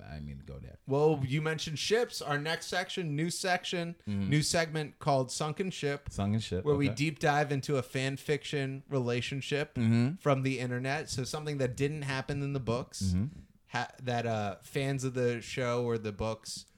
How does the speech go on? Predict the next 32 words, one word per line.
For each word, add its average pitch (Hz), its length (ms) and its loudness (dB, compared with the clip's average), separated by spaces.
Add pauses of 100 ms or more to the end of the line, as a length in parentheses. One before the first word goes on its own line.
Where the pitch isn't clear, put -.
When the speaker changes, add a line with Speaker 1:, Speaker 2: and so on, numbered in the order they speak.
(200)
Speaker 2:
wish 175 360 4
had 120 160 -2
happened. 107 580 -6 (240)
Speaker 1:
Who 107 60 -6
you 101 160 -2
got? 82 200 -4 (180)
Speaker 2:
Well, 127 160 2
we're 120 140 0
starting 147 420 0
with 131 160 0 (400)
the, 120 320 0
uh, 101 320 -2 (180)
the 123 140 0
goat 151 500 6 (300)
fan 131 300 0
fiction 135 320 -4
relationship. 127 460 -2 (180)
I 202 100 4
think 311 160 0
maybe 202 400 2 (420)
all 214 280 8
of 214 80 4
fan 233 260 4
fiction, 160 480 0
greatest, 165 560 0
uh, 165 520 2
fan 160 180 -4
fiction 160 320 -6
relationship 156 500 -4
of 143 100 -8
all 156 140 0
time, 175 280 -6